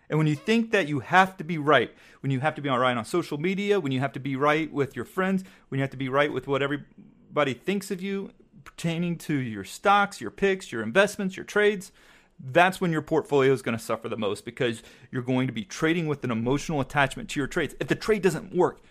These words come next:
you move on. You cut losses, you move on. That's what a stop loss is for, to keep you from being emotional. And then at the end, too, you got these,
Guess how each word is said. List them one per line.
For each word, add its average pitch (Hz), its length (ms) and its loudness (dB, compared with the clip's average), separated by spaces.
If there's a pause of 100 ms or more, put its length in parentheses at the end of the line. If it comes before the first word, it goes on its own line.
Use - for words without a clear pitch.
(140)
you 147 120 0
move 147 240 2
on. 117 240 0 (220)
You 131 120 -8
cut 160 320 -2
losses, 131 520 -2
you 127 100 -8
move 127 220 -4
on. 95 160 -2
That's 95 160 -12
what 127 100 -2
a 127 40 -10
stop 170 360 -2
loss 120 180 2
is 110 100 -10
for, 120 180 -6
to 113 80 -6
keep - 260 -8
you 131 60 -10
from 123 160 -4
being 120 240 -2
emotional. 113 560 -6 (840)
And 269 120 4
then 240 220 4
at 160 80 -2
the 185 120 4
end, 151 140 4
too, 160 160 2 (420)
you 185 100 2
got 214 160 6
these, 185 320 -2